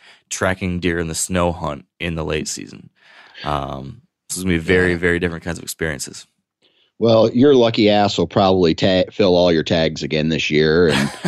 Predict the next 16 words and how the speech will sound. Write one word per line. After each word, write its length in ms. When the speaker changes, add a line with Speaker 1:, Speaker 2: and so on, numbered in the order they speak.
Speaker 1:
<laughs> 240
Speaker 2:
uh, 340
<laughs> 360
Speaker 1:
Probably 340
Speaker 2:
like, 180
Speaker 1:
unli- 760
Speaker 2:
I, 280
I 20
don't 180
know. 180
Like, 260
you 160
walk 320
into 240
a 60
place, 480